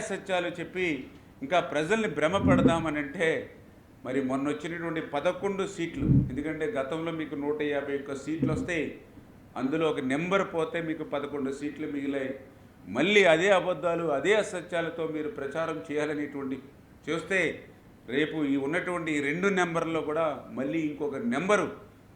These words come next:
గల్లంత అయిపోయి సింగిల్ డిజిట్కే మీరు పరిమితమయ్యేటువంటి పరిస్థితి వస్తుందని చెప్పి ఈ సందర్భంగా తెలియజేసుకుంటూ,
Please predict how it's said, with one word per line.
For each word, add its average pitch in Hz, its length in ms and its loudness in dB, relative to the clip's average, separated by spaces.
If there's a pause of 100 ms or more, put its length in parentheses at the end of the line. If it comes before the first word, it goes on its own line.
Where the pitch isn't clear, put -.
(120)
గల్లంత 147 440 2
అయిపోయి 151 280 0 (120)
సింగిల్ 180 400 0 (280)
డిజిట్కే 170 460 -2 (100)
మీరు 147 140 0 (120)
పరిమితమయ్యేటువంటి 151 800 -4 (100)
పరిస్థితి 143 380 -6
వస్తుందని 143 500 -8
చెప్పి 135 240 -4 (680)
ఈ 127 40 0 (100)
సందర్భంగా 147 500 -2 (120)
తెలియజేసుకుంటూ, 151 760 -4